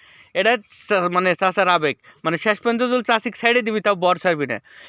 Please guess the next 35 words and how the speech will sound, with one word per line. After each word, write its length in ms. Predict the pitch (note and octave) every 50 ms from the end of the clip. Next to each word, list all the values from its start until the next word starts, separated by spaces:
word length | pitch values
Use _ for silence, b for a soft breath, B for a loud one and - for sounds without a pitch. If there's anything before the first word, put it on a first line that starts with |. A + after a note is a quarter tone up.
| B B
একটা 200 | - E3 D#3+ G#3
কথা 180 | G3 G#3 G3 A3+
খেয়াল 240 | - - A3 G#3 G#3+
রাখবেন, 280 | G#3+ G#3+ G3 G3 A3+ A#3+
নতুন 360 | B3+ A3+ F#3+ F#3+ F#3+ F#3+ G#3
নতুন 280 | G#3 G#3 F3+ G#3 G3 F#3+
ভিডিও 240 | F3+ G3 F#3 G3 F3+
পেতে 220 | F#3 G3+ - G#3
অবশ্যই 300 | F#3 F3+ F3+ F3+ - G#3+
আমার 160 | G3+ G3+ G3
পেজে 240 | F3+ - G3 F3+ F#3+ -
ফলো 180 | - F#3+ F#3+ F#3
দিয়ে 160 | F3 F#3 F3+
যুক্ত 240 | E3+ F#3 F3+ - G3+
থাকবেন। 380 | F3 F#3 F3+ F3 F3 F#3+ G#3 B3 - B B B B B B B B B B B _ _ _ _ _ - E3 - B B B B
আর 180 | - D#3+ E3+
একটা 220 | F3 F3+ - - G3+
কাজ 180 | F3+ G3+ F#3+ -
করবেন, 260 | - - G3 G3 G3+
অবশ্যই 340 | F#3+ F3 F3 F3+ F3 - G#3
পেজটি 420 | F3+ - G3 F3 - - G3+ G3 F#3+
লাইক, 260 | F3+ E3+ E3 F3+ F#3 -
শেয়ার, 340 | - - G3 F3+ F3 F#3+
কমেন্ট 340 | F#3+ - F3 E3 F3 F3+ F3
করবেন। 320 | F3+ F#3 F3+ F3 G3 G#3 A#3+ _ _ -
বিশেষ 260 | D#3 E3 D#3 G3 F#3
করে 180 | - - G3+ G3
শেয়ারটা 360 | - - G3 F#3 F3 F3 F#3+ F3
করবেন, 340 | - F#3 F3+ F3 F#3+ F#3+
যাতে 400 | F3 F3+ D#3+ - F3+ F3 F3 D3+ - B B B B B
অন্যজন 460 | E3 F3 F#3 F#3+ F#3 F3 F#3 F#3 F#3
যাতে 240 | E3+ E3 D#3 - F3
দেখতে 300 | D#3+ D#3 D3+ - - F3
সুবিধা 360 | D#3+ - F3 D#3+ E3 D#3 E3
হয়, 180 | D#3 E3+ F#3+